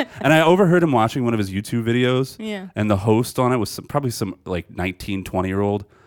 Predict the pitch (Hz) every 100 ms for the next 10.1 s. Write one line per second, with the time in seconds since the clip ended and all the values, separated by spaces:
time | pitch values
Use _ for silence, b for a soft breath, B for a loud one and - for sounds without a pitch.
0 | b b b 110 101 95 - - 98 95
1 | 87 101 - 92 92 95 98 95 240 110
2 | 101 95 - 101 92 _ _ _ _ _
3 | _ _ _ - 147 147 117 92 - 123
4 | 120 85 87 254 262 254 240 233 233 233
5 | 98 - 220 214 147 147 107 90 85 233
6 | 220 208 196 135 160 117 85 - 175 -
7 | 87 87 135 123 - - - 143 165 82
8 | - _ _ 220 220 - 202 196 151 165
9 | 127 - 110 101 98 92 90 90 85 85
10 | 85